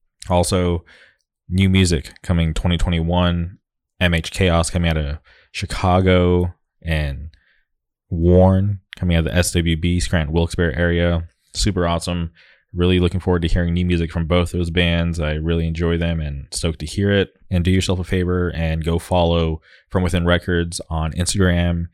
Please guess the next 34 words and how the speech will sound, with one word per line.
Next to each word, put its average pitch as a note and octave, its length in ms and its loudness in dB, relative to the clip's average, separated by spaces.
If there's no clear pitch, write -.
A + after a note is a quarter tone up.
and C#2+ 160 -10
Twitter G#2 640 2
and D#2+ 220 -4
support F2+ 320 -2
them F#2 240 2
because E2 300 -2
they E2+ 120 0
support D#2 460 -6
us. G2+ 460 0
On E2+ 180 2
today's F#2 360 2
episode, E2 500 0
we E2 160 -2
travel E2 380 2
up - 320 -6
to E2 420 -2
Sarnia, F#2+ 840 2
Ontario. F#2+ 960 2
We F2+ 80 -2
managed E2+ 380 0
to E2 80 -4
track E2 320 0
down D#2+ 320 0
Tyson F2+ 640 0
and D#2 180 0
Micah. E2+ 580 0
They F2 80 -2
play F2+ 180 0
in E2+ 60 0
a E2 80 -2
band E2 320 -2
called D#2 420 -6
Bar F2+ 260 4
Down. G#2 640 0